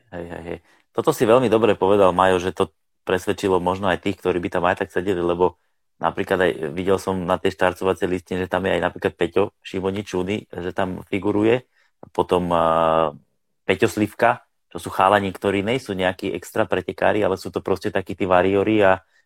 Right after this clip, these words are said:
a do toho to išli, takže to je super, to je super.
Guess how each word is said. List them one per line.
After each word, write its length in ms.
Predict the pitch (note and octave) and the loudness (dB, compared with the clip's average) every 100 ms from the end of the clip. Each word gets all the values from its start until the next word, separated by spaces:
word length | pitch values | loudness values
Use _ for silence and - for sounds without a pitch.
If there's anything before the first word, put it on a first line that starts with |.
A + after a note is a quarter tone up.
| _ | _
a 260 | - F2+ F2+ | 0 4 4
do 120 | F#2 | 2
toho 200 | F#2 F#2 | 0 0
to 140 | G2 G2+ | 2 0
išli, 220 | B2 F#2 | 2 -2
takže 220 | E2+ F2 | -4 -4
to 100 | F#2+ | 0
je 60 | F#2 | 0
super, 420 | - B2+ E2 D#2+ _ _ | 2 2 2 0 _ _
to 120 | F2 | -4
je 60 | F2 | -2
super. 380 | G#2+ F2 D#2 | -4 0 -2